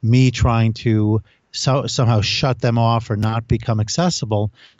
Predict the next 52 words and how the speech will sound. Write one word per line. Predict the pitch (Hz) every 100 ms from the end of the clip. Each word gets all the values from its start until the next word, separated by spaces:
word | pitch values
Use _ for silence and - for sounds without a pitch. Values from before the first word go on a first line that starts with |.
| -
It | -
was | 120 113
really | 156 165 143
a |
place | - - 131 113
for | 127
me | 117 120
to | 110
get | 113
my | 110 123
energy, | 120 117 113 117 113
to | 107
allow | 98 98
me | 110
to | 135
focus, | - 117 117 110 - - - -
and | 117
to | 107
achieve | 120 - 151 131
many | 127 123 127
of | 117
the |
things | 131 120
that | 120
I | 110
needed | 117 117 110
to | 127
do | 117 160 127
without | 123 113 113 120
the | 120 117
interruption | 110 117 120 123 - 113
and | 107 101
the, | 101 101 - - -
and | 117 107
the, | 120
the | 110 101
busyness, | 92 143 135 131 117 110
as | 113 98
you | 113
can | 107
imagine, | 110 120 127 110 104
that | 110
often | 107 110 113
encounters | 110 110 104 110 92
a |
principal's | 95 110 101 - 95 92
desk. | 104 87 85 - _ - - - -
So | - 135 117 120 - _ -
the | 131
short | - 170 151
answer | 135 120 131 113
is, | 107 107 -